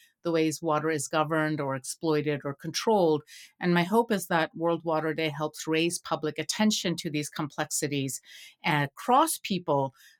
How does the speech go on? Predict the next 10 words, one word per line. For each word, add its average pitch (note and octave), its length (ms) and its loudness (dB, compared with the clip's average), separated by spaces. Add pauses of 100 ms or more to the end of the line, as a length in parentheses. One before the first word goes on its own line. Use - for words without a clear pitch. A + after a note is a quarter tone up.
um, D3 500 2
you F3 160 0
know, D3+ 160 4
from E3+ 220 -2
different F3 400 -2
age F3 320 2
groups F3+ 400 2
and D3 180 0
social E3 400 -2
standings D3 800 0